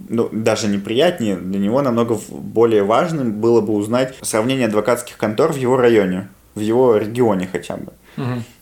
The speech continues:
Speaker 1: которые занимаются просто какими-то спорами, например, трудовыми. <clears throat> Так вот, и как-, как-, какой критерий использовать для объективности? В спорте понятно, в спорте, в беге время,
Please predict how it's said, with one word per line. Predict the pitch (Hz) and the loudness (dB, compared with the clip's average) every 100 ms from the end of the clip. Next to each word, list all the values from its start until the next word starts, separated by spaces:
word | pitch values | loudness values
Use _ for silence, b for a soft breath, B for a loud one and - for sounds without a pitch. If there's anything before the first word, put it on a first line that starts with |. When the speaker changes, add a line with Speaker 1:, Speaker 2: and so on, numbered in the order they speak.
| - - | -16 -6
Speaker 1:
которые | 101 123 120 | -2 0 0
занимаются | 110 139 226 - | -2 0 0 -2
просто | 131 160 - | -4 -4 -4
какими-то | 104 123 123 - | -4 -4 -6 -6
спорами, | - 160 143 | -2 0 0
например, | 113 117 135 139 | -2 -2 -4 -4
трудовыми. | 117 117 120 110 90 87 - _ | -4 0 0 0 -4 -8 -14 _
<clears throat> | - 120 - | -8 -8 -6
Так | 135 | 0
вот, | 175 151 | 2 2
и | 117 | 0
как-, | 127 - | -4 -2
как-, | 156 - 175 | -2 -2 -2
какой | 196 226 190 | 4 4 4
критерий | 156 151 131 107 | 0 2 2 0
использовать | - 120 107 101 95 87 | 0 2 2 2 0 2
для | 101 | 2
объективности? | 98 110 - - 110 92 - - | 2 -2 -8 -4 -2 -2 -6 -14
В | |
спорте | - - 202 - | -4 0 0 0
понятно, | - 143 147 147 110 | -2 0 0 0 -8
в | |
спорте, | - 170 175 139 | -2 0 0 -2
в | 110 117 | -4 0
беге | 143 202 143 | 4 4 2
время, | 104 107 143 147 123 117 | 0 2 2 2 2 0